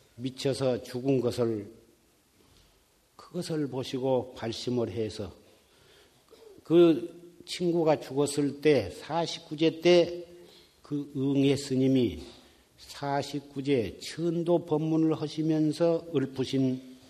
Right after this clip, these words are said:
개송, 그것이 바로 산승이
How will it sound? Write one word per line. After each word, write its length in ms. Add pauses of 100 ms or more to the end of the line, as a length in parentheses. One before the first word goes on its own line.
(220)
개송, 500 (1200)
그것이 300
바로 640
산승이 960